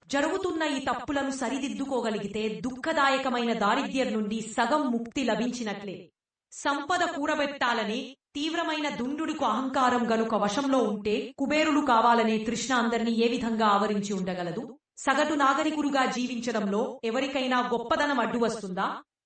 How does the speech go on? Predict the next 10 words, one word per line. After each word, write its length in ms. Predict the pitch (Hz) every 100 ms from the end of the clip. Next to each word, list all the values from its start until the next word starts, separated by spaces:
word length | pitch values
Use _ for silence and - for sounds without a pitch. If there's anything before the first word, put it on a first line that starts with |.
| 262
ఎక్కువ 360 | 285 285 370
నీతిమంతులు, 640 | 349 320 320 320 285 294 285
ప్రసన్నులు 580 | 254 233 277 277 269 254
మరియు 320 | 226 220 233 226
అధిక 260 | 226 294
సంయమనశీలురు, 1160 | 320 269 247 247 240 233 226 214 190 254 320 -
ఉదారులుగా 600 | 247 269 311 311 277 269
పిలువబడే 600 | 269 254 247 254 220 226 226
అదృష్టాన్ని 640 | 214 240 - - 233 226
పొందుతారు. 600 | 208 190 202 190 165 165